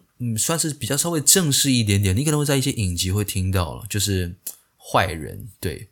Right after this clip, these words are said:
那坏人还有很多，很多的用法，我们再挖一个坑，我们这会讲到各种坏人，OK。好，我们往下看，so he looked at a villain with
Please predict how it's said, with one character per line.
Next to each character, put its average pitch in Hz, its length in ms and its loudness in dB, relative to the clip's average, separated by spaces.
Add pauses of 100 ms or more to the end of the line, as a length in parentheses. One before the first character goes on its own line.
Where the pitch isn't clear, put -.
(120)
那 135 100 0
坏 180 140 6
人 143 80 6
还 127 80 2
有 123 60 2
很 98 100 0
多， 104 180 0
很 98 160 -2
多 104 120 0
的 110 80 2
用 101 120 0
法， 92 140 0
我 92 60 0
们 104 100 2
再 117 140 4
挖 104 200 6
一 104 60 4
个 101 80 2
坑， 98 320 -2 (280)
我 107 60 -2
们 104 140 4
这 123 100 6
会 113 140 4
讲 104 100 4
到 98 100 4
各 104 180 2
种 95 120 0
坏 92 220 2
人， 71 260 -6 (200)
OK。 87 280 -6 (540)
好， 127 120 10
我 - 20 10
们 131 100 6
往 123 120 6
下 131 100 4
看， 127 160 4
so 117 220 6
he 110 120 2
looked 113 200 2
at 117 200 4
a 107 40 4
villain 131 460 2
with 113 260 0